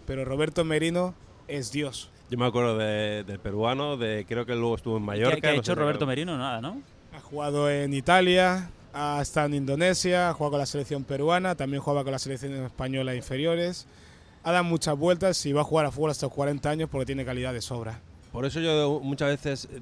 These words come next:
Speaker 2: digo normalmente que el fútbol se juega con la cabeza, porque al final la madurez, la tenacidad, la persistencia, son, son valores, pequeñitos valores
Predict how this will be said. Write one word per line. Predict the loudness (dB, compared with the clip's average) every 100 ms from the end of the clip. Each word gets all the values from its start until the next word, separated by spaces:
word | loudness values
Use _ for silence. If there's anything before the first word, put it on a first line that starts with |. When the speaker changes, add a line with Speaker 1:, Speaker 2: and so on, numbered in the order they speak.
| -2
Speaker 2:
digo | 0 2 2
normalmente | 0 -2 -2 -2 -4 -4
que | -6
el |
fútbol | -6 -6 -6
se | -4
juega | -4 -4
con | -4
la | -6
cabeza, | -4 -4 -6 -8
porque | -8
al | -8
final | -4 -2
la | -2
madurez, | 0 0 2 4 4 0
la | -6
tenacidad, | -6 -8 -8 -4 -2 -2
la | -4
persistencia, | -8 -12 -10 -6 -6 -6 -8
son, | -6 -8 -10
son | -8 -4 -2
valores, | 0 0 -2 -4
pequeñitos | -6 -6 -4 -4
valores | -2 -2 0 -4 -6